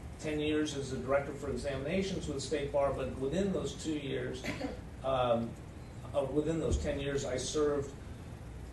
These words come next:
almost three years as the interim director of moral character determinations. And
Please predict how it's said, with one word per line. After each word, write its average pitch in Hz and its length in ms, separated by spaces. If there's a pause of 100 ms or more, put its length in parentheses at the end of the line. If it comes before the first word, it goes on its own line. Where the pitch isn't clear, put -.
(360)
almost 143 440
three 185 200
years 127 460
as 131 300
the 131 80
interim 135 520 (200)
director 127 500
of 117 140
moral 120 240
character 175 440
determinations. 101 1000 (720)
And 131 560